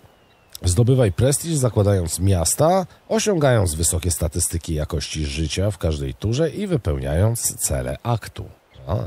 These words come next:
czyli jakieś misje tam, podejrzewam, będą. No dobra, e, dalej. E, religia. Zdobywaj prestiż za pomocą religii, rozpowszechniając ją w miastach i odblokowując wersety religijne. No mówię wam, kuźwa, cywilizacja jak mordę strzelił.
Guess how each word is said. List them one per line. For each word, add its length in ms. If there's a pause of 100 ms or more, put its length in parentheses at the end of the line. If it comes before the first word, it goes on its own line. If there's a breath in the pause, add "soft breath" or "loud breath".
(340 loud breath)
czyli 180
jakieś 260
misje 340
tam, 320
podejrzewam, 480
będą. 260 (420 loud breath)
No 120
dobra, 340 (560)
e, 40
dalej. 320 (500 soft breath)
E, 300
religia. 500 (500)
Zdobywaj 460
prestiż 340
za 140
pomocą 380
religii, 420
rozpowszechniając 1120
ją 200
w 60
miastach 480 (120)
i 140
odblokowując 800
wersety 520
religijne. 520
No 100
mówię 320
wam, 200
kuźwa, 400
cywilizacja 720
jak 220
mordę 260
strzelił. 340